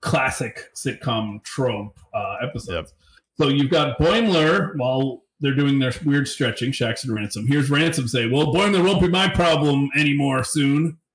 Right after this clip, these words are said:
Speaker 2: Right.
Speaker 1: And she thinks that's because he's going to demote her. So she decides, "Well, if he's gonna demote me, I'm gonna give him a reason to demote me, and I'm gonna do all kinds of terrible things on this mission."
Speaker 2: Mm-hmm.
Speaker 1: When really, he just means he's figured out what her problem is, and it's that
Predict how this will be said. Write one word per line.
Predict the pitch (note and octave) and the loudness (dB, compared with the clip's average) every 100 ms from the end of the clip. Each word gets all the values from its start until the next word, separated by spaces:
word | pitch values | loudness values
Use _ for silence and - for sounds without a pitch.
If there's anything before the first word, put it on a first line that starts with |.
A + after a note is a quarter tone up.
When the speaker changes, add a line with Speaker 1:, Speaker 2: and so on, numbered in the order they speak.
| - | -6
Speaker 2:
Right. | G2 D2+ - _ _ _ _ _ _ _ - | -4 -4 -8 _ _ _ _ _ _ _ -8
Speaker 1:
And | C3 | -4
she | D3 F#3 | 0 0
thinks | F#3+ E3+ | 2 0
that's | E3+ E3 - | 2 0 0
because | C#3+ C#3+ C3+ | 0 2 0
he's | - C#3+ B2 | 0 -2 0
going | C#3+ C3+ C3 | 0 0 -4
to | - A#2+ A2+ | -6 -6 -2
demote | C3 D3+ G3+ C#3+ | 0 2 2 2
her. | B2 F2+ - - _ - | 0 -6 -14 -20 _ -4
So | C3+ C3 B2 | -2 -2 -4
she | - D3 | -2 -2
decides, | C#3+ B2 C3+ A#2 | 0 0 0 0
"Well, | B2+ E3 D#3 | 0 0 -2
if | - | -2
he's | F3+ | 0
gonna | D#3+ C#3+ | 2 2
demote | D3 E3+ D3 | 2 2 0
me, | A#2 D3 _ C3+ | -4 -8 _ -2
I'm | |
gonna | D#3+ C#3 | 0 2
give | C#3 D3 | 2 2
him | D3+ | 4
a | |
reason | D#3+ A3+ F3+ | 4 2 2
to | C#3 | 0
demote | A#2+ B2 A#2 | 0 0 0
me, | A2+ | -2
and | A#2 | -2
I'm | C3 | 0
gonna | C3+ | 2
do | B2 B2+ | 2 2
all | A#2+ | 2
kinds | C#3 B2 | 0 0
of | A2+ | 0
terrible | B2+ A#2 G#2+ | 0 0 0
things | - A2 G#2 - | -2 -2 -2 -6
on | G#2 G2+ | -8 -8
this | B2+ | -2
mission." | C#3 B2+ F#2+ _ _ | -2 -2 -4 _ _
Speaker 2:
Mm-hmm. | G#2 F#2+ A2 _ _ _ _ _ _ _ _ - | -10 -10 -12 _ _ _ _ _ _ _ _ -4
Speaker 1:
When | C#3 F3+ | 0 2
really, | B3+ F#3+ D3+ | 4 4 2
he | D#3+ E3+ | 0 0
just | D#3 D3 D3+ | 0 -2 -2
means | D3 C#3 C3 B2+ - | -2 0 -4 -8 -12
he's | - G3 F#3+ - | -8 -4 -2 -2
figured | F#3 E3+ E3 | 0 2 2
out | D3+ | 2
what | C#3+ | 2
her | C#3+ | 0
problem | B2+ G3+ G3 D3+ | 2 2 2 2
is, | B2+ B2+ | 0 0
and | A#2+ | -2
it's | A2 - | -4 -8
that | B2 A2+ | -6 -6